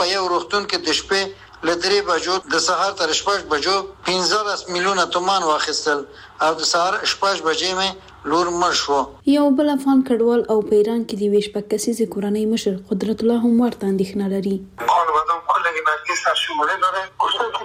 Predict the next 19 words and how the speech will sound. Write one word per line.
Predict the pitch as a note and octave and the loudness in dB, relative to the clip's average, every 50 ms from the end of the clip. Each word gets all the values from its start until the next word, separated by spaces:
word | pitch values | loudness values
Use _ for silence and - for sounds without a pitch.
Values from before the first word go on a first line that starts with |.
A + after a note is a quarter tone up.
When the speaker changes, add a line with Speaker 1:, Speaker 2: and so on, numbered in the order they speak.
| - - | -2 0
Speaker 3:
تا | G#3 G3+ F#3 F3 - - | 0 0 0 -2 -4 -6
بیست | - - - - - G3 | -6 -6 -4 -2 0 0
و | - - - | 0 0 0
هشت | A#3 A3+ - - - A3+ - - | -2 -2 -4 -6 -8 -10 -10 -4
سه | - - A3 A3+ A3 | -2 0 0 2 2
وقت | A3 G#3+ G3 - - - | 2 0 0 -2 -4 -4
داریم | A3 A3 A3 A3+ A3 - | -4 -2 -2 -4 -6 -8
که | - - A3+ A3 - D#3+ E3+ | -6 -6 -6 -6 -6 -4 -2
نوبت | F3 D#3+ - - - | -2 -2 -2 -2 -2
Speaker 1:
ټوله | F#3+ G3+ G3+ G3 G3 G3 - | -4 -4 -2 -2 -4 -2 -2
کورنۍ | F3 E3+ E3+ E3+ E3+ F#3 G3 G3 F#3 | -2 -2 0 -2 -4 -6 -8 -8 -8
مې | F3 D#3+ D3 | -8 -6 -4
د | D#3 C#3+ - | -4 -2 0
سرشمېرنې | D#3+ D3+ D3 C#3+ C#3 - - D#3 D#3 D3+ D#3 F3 F3 E3+ D#3 - C#3+ | 0 0 0 -2 -4 -4 -4 -2 -2 0 0 0 0 -2 -2 0 0
کارتونه | D3 D3 C#3+ - E3 D#3 D3+ C#3 C#3 | 0 0 -2 -4 -4 -2 0 0 2
لري. | C3+ C3+ C3+ C#3 C#3+ C#3+ - - - - - | 2 2 0 0 -2 -4 -8 -14 -10 -4 -4
موږ | F#3+ G3 F#3+ | -2 -2 0
ته | G3+ G3+ | 0 0
یې | G3 | 0